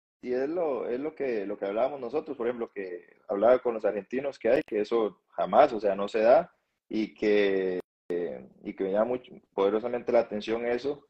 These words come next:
de, de ver que, de que es otra mentalidad también, de que hay cosas que sinceramente son, son un juego y ahí, y ahí quedan.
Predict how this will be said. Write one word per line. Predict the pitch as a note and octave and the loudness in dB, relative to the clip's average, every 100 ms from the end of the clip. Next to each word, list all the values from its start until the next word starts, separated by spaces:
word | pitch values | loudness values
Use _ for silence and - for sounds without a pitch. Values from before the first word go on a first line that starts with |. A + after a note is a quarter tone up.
| _ | _
de, | F#2+ F2+ D#2 A#1 - | -8 -6 -4 -8 -10
de | F2+ | -4
ver | F2+ F#2+ F#2 | 0 0 0
que, | A2+ A2 G2 E2 - _ _ _ _ _ _ | 0 2 2 0 -8 _ _ _ _ _ _
de | - C3+ | -2 2
que | A#2 | 2
es | |
otra | B2+ C#3+ C#3 - - | 2 2 0 -2 -12
mentalidad | - G2 G2 B2+ | 0 2 6 4
también, | A2+ G2+ A2+ C3+ | 4 0 2 2
de | G#2+ | -2
que | - F#2+ | -2 -2
hay | G2 G#2+ A2 _ _ | 0 -2 -6 _ _
cosas | - A2+ B2+ | -2 0 -2
que | - F2+ - | -4 -4 -6
sinceramente | F2+ F2 G2 G#2+ A2+ A#2 | -12 -6 -2 -2 -2 -2
son, | A2+ A#2 A#2 G#2+ A2 | -2 -2 -4 -4 -2
son | A#2+ B2 | 0 0
un | A#2+ | 6
juego | B2+ C#3+ C3+ | 6 8 6
y | |
ahí, | G#2 A2 A2+ F#2+ | 6 2 0 -2
y | |
ahí | G2 G#2 | -2 -2
quedan. | - C#3+ D3+ | 0 0 0